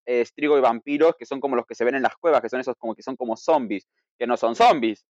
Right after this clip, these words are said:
de hecho son vampiros que fueron rechazados por el virus, que eso lo vamos a tocar después porque hay mucho que tocar. De, eh, eh, vamos a tener que hacer una sección entera para hablar de Resident Evil ocho porque tiene mucha chicha detrás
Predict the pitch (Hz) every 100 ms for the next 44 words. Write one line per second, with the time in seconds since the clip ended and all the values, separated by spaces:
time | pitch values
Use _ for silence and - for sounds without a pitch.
0 | _ - 131 131 139 139 123 117 113 190
1 | 190 196 208 - 110 151 147 127 113 120
2 | - 165 160 165 - 113 107 127 165 117
3 | 101 - _ _ _ _ _ 139 139 156
4 | 151 139 135 139 135 131 156 160 - 127
5 | 113 113 113 120 127 117 113 117 127 123
6 | 117 127 135 - 160 185 165 165 165 170
7 | 131 160 156 123 147 120 113 113 117 117
8 | 113 117 117 117 127 143 123 113 - _
9 | _ _ 160 170 180 175 160 - 196 -
10 | 170 151 - 175 170 175 _